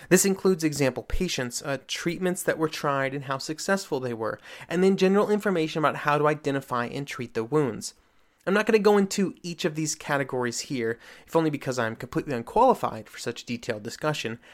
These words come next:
However, I will give just a few examples of the types of information that can be found specifically around scalp wounds.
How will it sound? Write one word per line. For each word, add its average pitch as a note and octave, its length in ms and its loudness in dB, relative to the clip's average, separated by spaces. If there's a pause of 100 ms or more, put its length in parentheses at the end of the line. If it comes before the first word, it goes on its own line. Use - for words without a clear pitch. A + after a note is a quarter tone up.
(240)
However, G3+ 460 6
I G3+ 100 6
will A3+ 280 6
give G#3 320 0
just F#3+ 220 -4
a G3 60 2
few G3 280 -4
examples C3 680 -2
of C#3+ 160 -8
the D3 100 -2
types E3+ 400 -4
of F#3 80 -2
information C#3+ 540 -4
that B2+ 100 -6
can A#2+ 180 -8
be A#2+ 100 -6
found B2 380 -2
specifically C#3 720 -6
around B2 300 -4
scalp D3+ 480 0
wounds. A2+ 400 -10